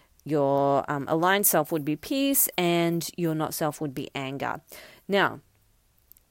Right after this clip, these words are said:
the, the question that I want you to ask yourself, if,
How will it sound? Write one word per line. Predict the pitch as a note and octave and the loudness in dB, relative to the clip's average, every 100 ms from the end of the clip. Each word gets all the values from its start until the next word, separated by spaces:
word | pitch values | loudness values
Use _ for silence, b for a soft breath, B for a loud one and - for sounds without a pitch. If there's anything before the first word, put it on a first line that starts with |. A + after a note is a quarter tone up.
| _ _ _ _ _ _ | _ _ _ _ _ _
the, | E3 G3+ - - | -2 0 0 -2
the | G3+ | -2
question | - G#3 A3 - C#4 | 2 6 6 4 0
that | B3+ G#3 | 2 4
I | |
want | F#3 F3+ E3+ | 4 4 2
you | E3+ E3 D#3 | 0 -2 -2
to | - | -2
ask | - D#3 - | 2 2 2
yourself, | F3+ - D#3 D3 | -4 -2 -2 -2
if, | D#3+ | -6